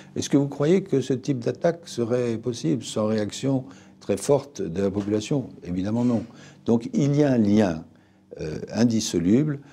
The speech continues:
euh, entre les libertés et, euh, l'action, euh,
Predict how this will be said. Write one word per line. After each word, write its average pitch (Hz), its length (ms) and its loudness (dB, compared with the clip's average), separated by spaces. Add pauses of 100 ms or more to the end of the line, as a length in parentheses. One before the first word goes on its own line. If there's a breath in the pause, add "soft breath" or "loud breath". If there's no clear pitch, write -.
(320 soft breath)
euh, 90 380 0
entre 107 600 4
les 78 1300 -2
libertés 107 800 0 (440 soft breath)
et, 87 440 2
euh, 80 480 -6 (480)
l'action, 92 720 -2
euh, 76 480 -4